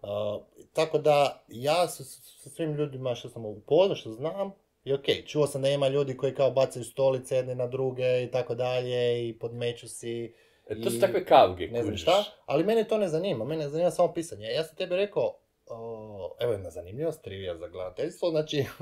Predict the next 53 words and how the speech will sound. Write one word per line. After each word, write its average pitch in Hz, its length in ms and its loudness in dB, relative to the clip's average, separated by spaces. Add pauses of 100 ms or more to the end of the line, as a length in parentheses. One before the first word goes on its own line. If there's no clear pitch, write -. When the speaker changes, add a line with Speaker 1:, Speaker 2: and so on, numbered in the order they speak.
(120)
Speaker 1:
<laughs> 226 360 -4
šta, 175 120 4
ja 147 200 8
sam 170 140 4
htio 180 160 2
staviti 180 280 6
samo 185 180 6
svoje 165 340 4
ime 90 320 -6
na, 104 380 -8
na 113 180 -6
naslovnicu. 98 760 -8 (220)
Ja 123 80 -4
sam 123 120 -8
htio 139 120 -2
staviti 143 220 2
samo 143 140 2
da 123 80 -2
bude 120 260 -2
Nenad. 92 300 -8 (420)
A 104 60 -8
zašto? 117 400 0
Nije 107 160 -4
da 110 80 -2
se 117 120 -4
ja 120 40 -2
sramim 123 280 0
svog 131 220 -6
prezimena 95 460 -2
uopće, 95 400 -4 (320)
nego, 127 520 2
e, 123 60 -4 (1160)
sam - 180 -6
htio 185 180 2
da 143 460 4
knjiga 147 600 2
i 107 140 -10
priča 123 300 -6
budu 104 240 -6
u 98 60 -10
prvom 92 300 -8
planu. 82 440 -14
Meni 131 240 -6
to 110 240 -2
je 90 80 -2
jedino 85 300 -10
bitno. 87 360 -18
Meni 131 200 -4
je 123 60 -2
jedino 135 240 0
bitno 117 320 -8
da 98 140 -12
neko 104 560 -10